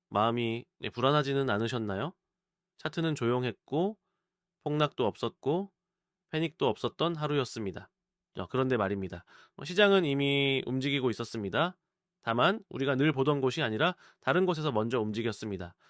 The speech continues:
자, 이건 크게 울리는 사이렌이 아니라 조용히 울리는 경고음이었습니다. 그래서 오늘은 잠깐 속도를 늦추고 이 경고음이 무엇을 말하고 있는지 살펴보려고 합니다. 최근 미국에서 중요한 소식 하나가 나왔습니다. 연방준비제도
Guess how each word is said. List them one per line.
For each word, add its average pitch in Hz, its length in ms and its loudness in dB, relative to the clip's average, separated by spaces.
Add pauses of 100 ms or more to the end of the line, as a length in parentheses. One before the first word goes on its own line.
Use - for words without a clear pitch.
(160)
자, 127 120 -4
이건 160 200 2
크게 226 320 2
울리는 156 380 2
사이렌이 151 420 2
아니라 113 400 0 (300)
조용히 190 440 4
울리는 135 440 2
경고음이었습니다. 117 960 0 (240)
그래서 147 260 0
오늘은 143 340 2
잠깐 135 320 -4
속도를 165 380 0
늦추고 117 500 -4 (340)
이 160 240 -2
경고음이 147 720 0
무엇을 156 440 2
말하고 139 360 2
있는지 131 320 -4
살펴보려고 131 560 -2
합니다. 123 360 -8 (400)
최근 202 320 0
미국에서 135 600 0
중요한 147 460 -2
소식 170 300 -6
하나가 165 280 0
나왔습니다. 107 680 -4 (380)
연방준비제도 131 960 0